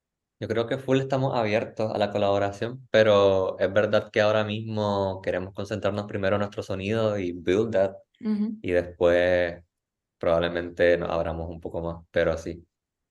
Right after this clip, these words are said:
Speaker 2: Hemos hablado de eso, tenemos artistas en la mira que están también bien cercanos a nuestro sonido y así.
Speaker 1: Ujú.
Speaker 2: So, que estamos, estamos puestos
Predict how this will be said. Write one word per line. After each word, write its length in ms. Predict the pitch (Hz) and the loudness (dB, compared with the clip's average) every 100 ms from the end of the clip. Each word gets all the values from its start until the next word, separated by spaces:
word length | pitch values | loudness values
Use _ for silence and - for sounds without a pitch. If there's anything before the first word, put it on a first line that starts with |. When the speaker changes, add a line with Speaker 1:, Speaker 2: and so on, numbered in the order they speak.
| - | -10
Speaker 2:
Hemos 240 | 202 220 | -2 0
hablado 360 | 233 262 254 233 | 0 0 0 0
de 160 | 202 208 | -2 -2
eso, 300 | 214 190 190 | -4 -10 -6
tenemos 420 | 185 180 185 202 | -4 -4 -4 -2
artistas 440 | 220 220 220 208 | -2 2 2 2
en 100 | 208 | 0
la 100 | 196 180 | -2 -2
mira 300 | 196 208 180 | -2 -2 0
que 100 | 175 | -2
están 360 | 175 170 170 | -4 -8 -6
también 500 | 175 185 185 185 185 | -8 -8 -8 -8 -6
bien 180 | 180 180 | -6 -6
cercanos 460 | 180 180 175 175 170 | -4 -6 -4 -6 -4
a 60 | 180 | -6
nuestro 280 | 185 202 | -6 -8
sonido 600 | 185 175 165 175 175 170 | -8 -8 -8 -6 -6 -6
y 80 | 170 | -8
así. 360 | 170 - 180 185 _ _ _ - | -8 -10 -12 -12 _ _ _ -14
Speaker 1:
Ujú. 60 | |
Speaker 2:
So, 400 | 101 170 170 165 | -4 2 2 2
que 680 | 170 165 165 160 156 165 - _ _ _ _ _ _ - | 0 0 0 -2 -6 -8 -12 _ _ _ _ _ _ -18
estamos, 800 | 180 - 170 180 196 196 175 156 | -12 -4 -4 -2 -4 -4 -6 -8
estamos 360 | - 170 180 - | -6 -6 -6 -8
puestos 300 | 196 214 | -10 -10